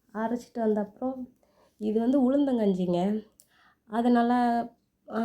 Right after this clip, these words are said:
அரைச்சிட்டு வந்த அப்புறம் நல்லா அந்த மாவு எவ்வளோ காண்டு இருக்கோ, அதுக்கு மூணு மடங்கு தண்ணி ஊத்தணும்.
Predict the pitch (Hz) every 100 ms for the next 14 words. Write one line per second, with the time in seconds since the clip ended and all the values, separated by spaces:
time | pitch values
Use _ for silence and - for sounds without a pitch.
0 | 226 214 226 226 - 247 226 214 254 285
1 | 262 220 233 262 285 - 220 226 220 214
2 | 214 214 220 240 262 269 240 208 208 214
3 | 233 240 233 233 233 202 190 - 196 233
4 | 247 _ 170 170 190 240 233 247 240 226
5 | 233 277 269 214 220 277 269 202 196 202
6 | 170 - 156